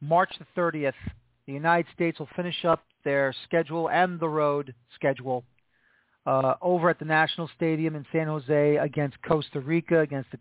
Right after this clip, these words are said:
Ticos. So maybe they qualify well before they get to, uh, Costa Rica and back down to Central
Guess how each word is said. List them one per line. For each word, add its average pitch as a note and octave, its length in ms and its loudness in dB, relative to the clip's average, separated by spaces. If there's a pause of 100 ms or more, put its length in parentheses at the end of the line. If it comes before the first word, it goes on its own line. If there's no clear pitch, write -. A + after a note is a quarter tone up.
Ticos. D#3 460 0 (1080)
So C#3 540 0 (460)
maybe D#3+ 540 2
they D#3 140 2
qualify D#3 880 2 (340)
well D#3+ 380 0
before D3+ 680 -2 (520)
they C#3 440 0 (180)
get D3 220 2 (180)
to, B2+ 340 -8 (680)
uh, C3 480 4 (460)
Costa D#3+ 360 -2
Rica C#3+ 560 2
and C#3 180 -10
back D3+ 320 2
down D3 400 -4 (440)
to C3+ 100 -14 (100)
Central C#3 560 -4